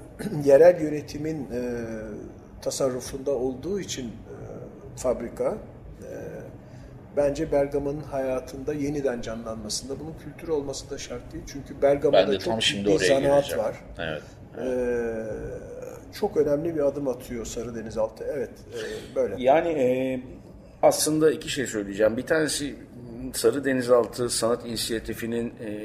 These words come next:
Speaker 2: yaptığı, bundan önce yaptığı projelere de baktığımızda işte gerek Kale Mahallesi'nin hafızasına,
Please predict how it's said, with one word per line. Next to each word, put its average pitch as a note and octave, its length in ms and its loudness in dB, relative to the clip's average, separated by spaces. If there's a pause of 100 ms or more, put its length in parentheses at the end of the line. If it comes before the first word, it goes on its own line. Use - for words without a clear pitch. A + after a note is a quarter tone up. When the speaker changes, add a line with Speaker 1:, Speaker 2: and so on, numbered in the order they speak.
(100)
Speaker 2:
yaptığı, G#2+ 520 0
bundan G#2+ 260 0
önce G2+ 240 0
yaptığı F#2 380 0
projelere F#2 520 -4
de G2+ 100 -4
baktığımızda F2 560 -4
işte F2+ 200 -6
gerek G#2+ 340 0
Kale G#2 220 2
Mahallesi'nin F#2+ 640 -4
hafızasına, F2+ 800 -6